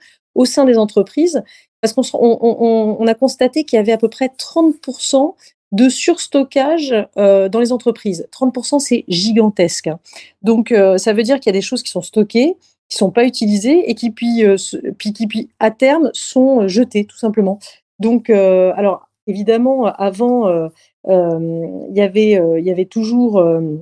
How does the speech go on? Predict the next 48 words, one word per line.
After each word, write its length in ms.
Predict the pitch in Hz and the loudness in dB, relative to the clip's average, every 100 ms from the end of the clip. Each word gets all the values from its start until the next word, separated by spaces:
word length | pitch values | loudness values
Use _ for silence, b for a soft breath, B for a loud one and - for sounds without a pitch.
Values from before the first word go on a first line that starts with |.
| - - _ _ _ _ _ _ _ - | -14 -20 _ _ _ _ _ _ _ 0
il 40 | |
y 20 | |
avait 100 | 185 | 0
toujours, 540 | 202 233 214 240 240 202 | 2 -2 0 2 2 4
euh, 460 | 180 170 170 165 165 _ _ _ _ - | 4 4 2 2 -2 _ _ _ _ -2
des 80 | 208 | -2
choses 200 | 208 269 | 0 0
qui 60 | 233 | -2
étaient 100 | - | -2
transmises 380 | 226 208 247 | -4 0 0
de 80 | 202 | 0
façon 300 | 202 190 190 | 0 0 0
informelle. 420 | 190 233 233 254 | -2 0 0 0
T'avais 220 | 220 170 165 | 0 -2 -4
Pierre 280 | - 202 | -2 -4
qui 120 | 208 196 | -4 -8
connaissait 400 | 170 170 - 185 | -6 -6 -4 -4
Paul, 480 | - 240 254 226 | 0 0 2 0
qui 80 | 160 | 0
avait 140 | 165 165 | -2 0
besoin 320 | 180 185 202 | 0 0 -2
justement 340 | 180 - 180 | -4 -6 -4
d'une 160 | 170 165 | -4 -6
fraiseuse. 640 | - 202 202 262 269 208 b b _ - | 0 0 2 -2 -2 -4 b b _ -2
Euh, 100 | 180 | 0
donc, 240 | 175 208 208 | 2 0 0
il 100 | 190 | 0
l'appelait, 720 | 196 202 240 247 262 262 247 | 2 0 0 0 2 0 0
euh, 100 | 190 | 0
il 80 | 180 | -4
lui 80 | |
disait, « 120 | 185 214 | -6 -6
Est-ce 100 | 214 | -6
que 60 | |
t'as 140 | 208 180 | -6 -4
pas 140 | 185 | -2
besoin ? » 440 | 180 196 220 247 | -2 -2 0 2
Lui, 160 | 240 190 - | 0 -2 -2
l'autre 240 | 214 220 | -4 -4
lui 80 | 190 | -10
disait, « 260 | 170 170 185 | -10 -2 0
Oui, 160 | 233 240 | 2 0
et 60 | |
cetera. » 420 | 202 185 190 214 311 B B - | 0 -6 -2 0 0 B B -6
Mais 60 | |
c'était 200 | 202 - | -4 -2
pas 140 | 220 294 | -2 0
processé. 640 | 285 269 247 220 220 220 | 0 0 -2 -2 -2 -2